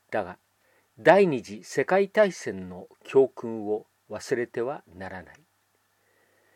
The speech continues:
軍事費捻出のため、国民に大量の戦時国債を買わせたが、敗戦で紙くず同然となっ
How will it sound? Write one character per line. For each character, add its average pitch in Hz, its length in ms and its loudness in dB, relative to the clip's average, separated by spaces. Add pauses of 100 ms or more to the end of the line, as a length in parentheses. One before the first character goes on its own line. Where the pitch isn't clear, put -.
(200)
軍 151 300 4
事 170 100 0
費 131 180 -2
捻 117 280 -2
出 - 280 -12
の 117 120 -4
た 101 180 -14
め、 92 160 -16 (480)
国 - 280 0
民 170 300 2
に 147 220 -6 (180)
大 190 300 6
量 208 240 2
の 202 220 -4
戦 175 340 2
時 170 120 -6
国 - 200 -6
債 95 320 -4
を 90 120 -10
買 - 180 -10
わ 104 100 -4
せ 107 140 -12
た 98 180 -12
が、 78 180 -18 (1200)
敗 156 260 6
戦 151 320 2
で 139 140 8
紙 151 320 0
く 165 160 -2
ず 104 220 -10
同 107 220 -2
然 107 200 -2
と 98 180 -14
な 92 120 -10
っ - 40 -18